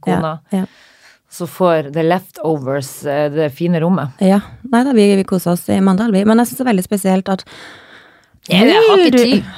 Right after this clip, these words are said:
Speaker 2: Har ikke tid.
Speaker 1: Har ikke tid å snakke med deg nå.
Speaker 2: Nei. <laughs> Det er veldig god grunnlag for å, å gjøre business.
Speaker 1: Ja, men du, du merker også på den der service, eh, de er ikke, det er litt sånn, veldig sånn jordnært, egentlig. Veldig sånn, det
Speaker 2: Ja.
Speaker 1: høres ut som å snakke med kompisen sin.
Speaker 2: Ja,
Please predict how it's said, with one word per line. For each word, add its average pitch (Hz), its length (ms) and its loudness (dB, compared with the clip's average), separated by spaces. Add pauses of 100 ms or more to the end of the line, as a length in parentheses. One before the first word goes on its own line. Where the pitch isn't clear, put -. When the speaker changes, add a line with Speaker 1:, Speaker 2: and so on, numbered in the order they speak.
(100)
Speaker 2:
Har 220 160 2
ikke 359 320 0
tid. 202 480 2 (260)
Speaker 1:
Har 185 140 -4
ikke 277 100 -8
tid 339 80 2
å - 80 0
snakke 226 320 -2
med 508 140 2
deg 381 100 4
nå. 208 140 2
Speaker 2:
Nei. 190 560 0 (240)
<laughs> 330 400 0
Det - 20 0
er 247 80 4
veldig 233 240 2
god 202 220 2
grunnlag 175 360 2
for 196 140 -2
å, 202 60 2 (100)
å 214 140 0
gjøre 180 180 2
business. 180 460 -2 (240)
Speaker 1:
Ja, 214 160 4
men 220 180 2
du, 202 80 0
du 208 160 2
merker 190 400 2
også 196 220 -2
på 170 100 0
den 165 140 2 (160)
der 156 100 -2
service, 160 560 -2
eh, 180 240 2
de 185 80 0
er 175 80 2
ikke, 190 220 -2 (680)
det 190 160 0
er 202 60 0
litt 220 100 0
sånn, 202 220 2 (180)
veldig 202 320 0
sånn 185 160 2
jordnært, 214 720 2
egentlig. 190 460 2
Veldig 208 240 2
sånn, 202 180 4
det 196 80 4
Speaker 2:
Ja. 202 60 6
Speaker 1:
høres 202 100 0
ut 226 80 0
som 196 80 2
å - 60 -2
snakke 196 180 2
med 180 100 2
kompisen 202 440 0
sin. 143 180 2
Speaker 2:
Ja, 208 160 4